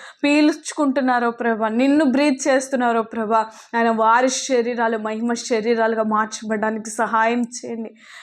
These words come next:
ప్రతి విధమైన అనారోగ్యం నాయన మా శరీరాలను ఏలుబడి చేయనివ్వకుండానట్లు, తల నుంచి అరి పాదం వరకు మహిమ గల శరీరంగా మార్చండి. నాయన మట్టి శరీరాలుగా ఉన్న మమ్మల్ని తండ్రి మహిమ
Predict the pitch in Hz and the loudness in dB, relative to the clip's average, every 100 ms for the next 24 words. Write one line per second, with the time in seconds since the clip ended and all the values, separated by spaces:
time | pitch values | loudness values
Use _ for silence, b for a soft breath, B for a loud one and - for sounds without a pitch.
0 | B 262 262 254 - 285 262 254 262 247 | B 4 4 2 -2 0 2 2 2 2
1 | 240 254 277 277 240 269 262 254 247 233 | 4 4 6 4 0 -6 -6 -6 -6 0
2 | 233 294 - 277 269 294 294 285 247 226 | 2 0 2 0 0 0 0 0 0 2
3 | 269 277 294 302 - 254 269 302 320 320 | 2 2 0 -2 -4 -4 0 0 -2 -4
4 | 320 302 294 262 254 240 b b _ 277 | -8 -6 -8 -8 -12 -14 b b _ 0
5 | 277 285 302 294 320 262 269 262 262 240 | 2 2 -2 -2 0 0 -2 -6 0 0
6 | 262 277 285 262 247 226 233 247 294 302 | 0 -4 -8 -8 -10 -4 -2 -2 -2 0
7 | 311 302 311 269 269 254 247 233 214 208 | -2 -4 -4 -2 -2 -6 -8 -10 -8 -8
8 | - - 214 202 B B B 226 233 233 | -10 -10 -12 -12 B B B -2 2 2
9 | 226 226 - 277 269 277 233 247 247 233 | 0 -2 0 -2 0 0 0 2 2 0
10 | 233 226 220 220 214 214 220 220 214 202 | 0 -2 -4 -6 -4 -4 -4 -4 -6 -6
11 | 202 208 214 240 240 214 | -4 -4 -2 0 0 -2